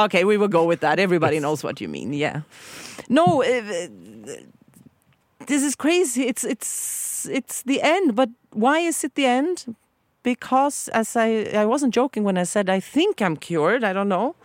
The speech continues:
Speaker 1: I cured, I mean, when are you ever cured? But I think that I have now reached where I wanted to be at. I wanted to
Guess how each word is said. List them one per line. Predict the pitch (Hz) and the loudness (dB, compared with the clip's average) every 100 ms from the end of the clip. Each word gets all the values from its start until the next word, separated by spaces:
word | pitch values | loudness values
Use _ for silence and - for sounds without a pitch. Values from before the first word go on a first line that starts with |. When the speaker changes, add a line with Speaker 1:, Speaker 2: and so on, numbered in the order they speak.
| - - | -20 -20
Speaker 1:
I | - | -14
cured, | - - 147 175 160 139 - | -14 -4 0 2 0 -6 -8
I | |
mean, | 143 131 - _ _ _ _ _ _ - - _ | -6 -6 -12 _ _ _ _ _ _ -20 -20 _
when | 156 | 0
are | 165 | 2
you | 170 | 2
ever | 180 | 0
cured? | - 262 294 247 | 0 2 2 2
But | 240 | 0
I | 233 | 0
think | 294 285 - | 0 -2 0
that | 254 - | 0 2
I | 233 247 262 | 0 2 -2
have | 247 240 220 | 0 0 2
now | 233 208 220 233 | 0 2 2 0
reached | 202 247 262 - - - | 0 -2 -2 -6 -10 -2
where | 220 220 214 214 208 208 | 0 2 2 0 0 0
I | |
wanted | 208 226 - 214 - | 0 -4 -4 -8 -4
to | 226 214 | -4 -2
be | 226 339 | -2 -4
at. | - - - | -4 -8 -6
I | 208 | -4
wanted | 208 214 208 208 196 | -2 -2 -2 -4 -6
to | - 208 | -4 -2